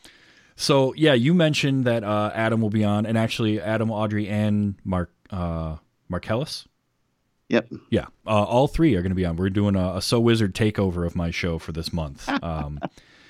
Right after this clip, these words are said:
Speaker 1: and I'm looking forward to it 'cause we got some fun stuff on tap. Um, a movie I've never seen and had barely heard of, uh,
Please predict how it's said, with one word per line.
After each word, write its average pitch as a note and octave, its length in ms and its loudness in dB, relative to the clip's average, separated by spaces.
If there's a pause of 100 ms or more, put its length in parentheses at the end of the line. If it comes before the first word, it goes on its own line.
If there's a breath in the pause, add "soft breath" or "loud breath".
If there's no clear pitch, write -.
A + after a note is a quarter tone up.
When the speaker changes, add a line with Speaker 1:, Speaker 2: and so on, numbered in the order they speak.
(360 soft breath)
Speaker 1:
and E2 420 -2
I'm G#2 140 2
looking A2+ 240 4
forward G2 280 0
to F2 100 -4
it E2 60 -6
'cause E2 120 -6
we F#2 80 -2
got G2 100 0
some D#2 140 -10
fun F#2 340 -4
stuff F2 300 -4
on D#2 160 -8
tap. - 380 -12 (100)
Um, D2 520 -10 (480 soft breath)
a - 80 -10
movie F2+ 300 0
I've G2 200 0
never F#2 260 -2
seen F#2+ 340 -2
and F2 300 -4
had G2+ 180 -10
barely G2 300 0
heard F#2 280 -2
of, E2+ 320 -4
uh, D#2+ 360 -4